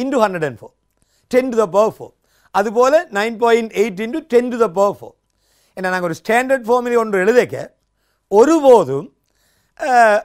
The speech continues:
ஆறு தசம் அஞ்சு நூற்றி நாலு என்று எழுத மாட்டோம். அது ஸ்டாண்டர்ட் ஃபார்ம் அல்ல. ஆறு தசம் அஞ்சரை பத்தின் நாலு. அப்ப அந்த கை நூலில அந்த தவறு உண்டு, அதை நீங்கள் மனதில்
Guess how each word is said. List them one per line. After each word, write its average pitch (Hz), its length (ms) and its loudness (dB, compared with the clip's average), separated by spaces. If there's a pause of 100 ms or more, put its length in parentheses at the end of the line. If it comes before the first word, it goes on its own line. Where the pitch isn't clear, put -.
(100)
ஆறு 247 180 4
தசம் 233 280 0
அஞ்சு 226 340 0
நூற்றி 208 200 -4
நாலு 208 140 0
என்று 277 140 -2
எழுத 254 200 -2
மாட்டோம். - 260 -20 (600)
அது 262 160 -2
ஸ்டாண்டர்ட் 247 400 -2
ஃபார்ம் 220 220 0
அல்ல. 117 120 -8 (1300)
ஆறு 220 280 4
தசம் 220 320 0
அஞ்சரை 202 260 0 (100)
பத்தின் 190 360 -2
நாலு. 117 200 -8 (340)
அப்ப 156 140 -10
அந்த 151 160 -8
கை 190 220 0 (140)
நூலில 170 320 -4 (520)
அந்த 147 140 -8 (540)
தவறு 202 340 0
உண்டு, 190 300 -6 (720)
அதை 160 160 -4
நீங்கள் 170 300 -8
மனதில் 254 380 -2